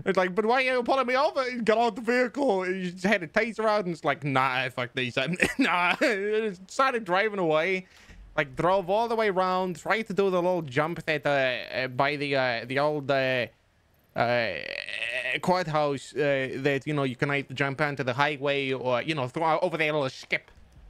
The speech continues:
Uh, dumpster bin. Uh, I fucked it up, but they, they also fucked it up. They gave me, like, a big distance. I, uh, I just drove and, like, tucked myself away, and they, they lost me.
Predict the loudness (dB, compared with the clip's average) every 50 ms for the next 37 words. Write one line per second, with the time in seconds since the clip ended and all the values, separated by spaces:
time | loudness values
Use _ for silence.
0 | -20 -20 -14 -4 0 2 2 2 2 -2 -4 -8 -12 -20 -20 _ _ _ _ _
1 | _ _ _ _ _ _ -6 -2 0 0 0 -2 -6 -6 -6 -2 0 0 -2 -2
2 | -4 -10 -12 _ _ _ _ _ _ _ _ _ _ _ _ _ _ -2 0 0
3 | 2 0 -2 -2 -4 -4 -2 -2 -2 -2 0 -2 0 0 0 -2 -4 -4 -4 -2
4 | -2 -2 0 0 0 0 0 0 0 0 2 0 -2 -2 -2 -4 -4 0 -2 -2
5 | -2 0 0 0 0 0 0 0 0 2 0 0 0 0 0 0 0 0 0 0
6 | 0 0 -2 -2 -2 -2 -2 -2 -4 -4 -4 -4 -4 -4 -4 -2 0 2 2 2
7 | 2 2 2 0 -2 -4 _ _ _ _ _ _ _ _ _ _ _ _ _ _
8 | _ _ 0 0 2 0 -2 0 2 2 2 2 0 -2 -2 -2 0 0 -2 -2
9 | -4 _ -2 -2 -2 -2 0 0 0 0 0 0 0 0 0 0 -2 0 2 2
10 | 2 2 0 -2 -6 -10 -8 -4 -2 0 0 0 0 -2 -4 -10 _ _ _ _
11 | _ _ _ _ _ _ _ _ 0 0 2 2 4 2 2 0 -2 -4 -4 -2
12 | -2 -4 -4